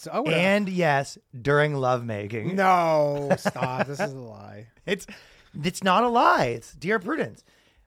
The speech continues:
Speaker 1: I
Speaker 2: Even
Speaker 1: mean
Speaker 2: Dear Prudence was like, "This is a lot."
Speaker 1: <laughs>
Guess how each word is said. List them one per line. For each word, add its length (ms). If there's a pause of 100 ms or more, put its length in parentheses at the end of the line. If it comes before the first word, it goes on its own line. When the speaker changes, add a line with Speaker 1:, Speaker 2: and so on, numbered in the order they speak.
(600)
Speaker 1:
I 120
Speaker 2:
Even 200
Speaker 1:
mean 0
Speaker 2:
Dear 240
Prudence 420
was 160
like, 200
"This 160
is 60
a 80
lot." 480 (120)
Speaker 1:
<laughs> 120